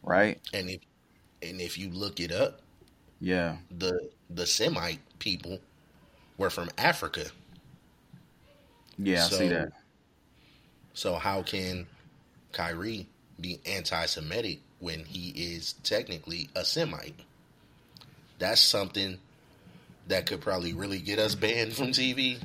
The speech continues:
Speaker 2: So
Speaker 1: So
Speaker 2: I'm not
Speaker 1: do
Speaker 2: gonna even touch on that.
Speaker 1: <laughs> Okay.
Speaker 2: <laughs> But
Speaker 1: I was
Speaker 2: that's
Speaker 1: finna
Speaker 2: just
Speaker 1: say,
Speaker 2: something
Speaker 1: so do we, I mean, so do we not talk about movies like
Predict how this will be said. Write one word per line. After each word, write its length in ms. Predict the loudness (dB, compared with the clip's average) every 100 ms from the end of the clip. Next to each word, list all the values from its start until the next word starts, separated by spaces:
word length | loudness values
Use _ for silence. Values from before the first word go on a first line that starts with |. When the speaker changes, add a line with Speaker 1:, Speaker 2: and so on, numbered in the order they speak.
| -2
Speaker 2:
So 280 | 4 4 6
Speaker 1:
So 100 | 6
Speaker 2:
I'm 60 |
not 140 | 8 10
Speaker 1:
do 20 |
Speaker 2:
gonna 140 | 10
even 200 | 8 4 4
touch 200 | 4 6
on 160 | 4 4
that. 240 | 2 2 0
Speaker 1:
<laughs> 60 | -12 -18 -20 -20 -20 -20 -6 4
Okay. 480 | 6 8 8 8
Speaker 2:
<laughs> 0 |
But 260 | 8 8 6 -2 4 12
Speaker 1:
I 100 | 12
was 120 | 12
Speaker 2:
that's 0 |
Speaker 1:
finna 160 | 10
Speaker 2:
just 60 | 12
Speaker 1:
say, 140 | 12
Speaker 2:
something 0 |
Speaker 1:
so 160 | 12 10
do 140 | 10
we, 280 | 10 10 6 -4 2
I 60 | 6
mean, 200 | 8 6
so 160 | 4
do 160 | 2 4
we 140 | 4
not 340 | 6 8 8 4 -18 -20 _ _ _ -20 -20 _
talk 280 | 6 8 8
about 380 | 6 8 8 8
movies 440 | 4 0 -2 0
like 320 | 4 4 4